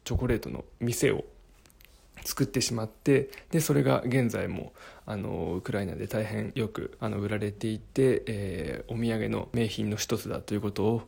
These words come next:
お話ししました。えー、これもすごいなというふうに思います。日本で、えー、行ったらね、あの、安倍総理が自分の、まあ、お茶の店とか、そういうものを持って、それが全国に、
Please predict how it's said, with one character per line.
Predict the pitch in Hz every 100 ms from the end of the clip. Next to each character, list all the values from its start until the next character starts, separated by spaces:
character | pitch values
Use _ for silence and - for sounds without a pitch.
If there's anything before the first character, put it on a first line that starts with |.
| -
お |
話 | 113 101 -
し |
し | - 104
ま | 95
し |
た。 | - - - - - -
え | - 98 95
ー、 |
こ | - 143
れ |
も | 156
す | 151 139
ご | 180
い | 131
な | 104
と | 104 98 - -
い |
う |
ふ | 117
う | 117
に |
思 | - 123
い |
ま | 113 107
す。 | 123
日 | 123
本 | 139 190
で、 | 113 - - - -
え | 117 107 104
ー、 | -
行 | -
っ |
た | -
ら | 101
ね、 | 110 113
あ | 104
の、 | 101 101
安 | 110
倍 | 120
総 | 139 131
理 | 98
が | - - - - -
自 | - -
分 | 135
の、 | 127 120 113 113 - - - -
ま | 127
あ、 |
お | 113
茶 | 117 123
の |
店 | 120 120 120
と | 101
か、 | - - -
そ | - 113
う |
い |
う | 135
も | 131
の | 135
を | 113
持 | 117
っ |
て、 | 120 107 104
そ | -
れ | 131
が | 127 127 - -
全 | 117 135 113
国 | 101 104
に、 | 92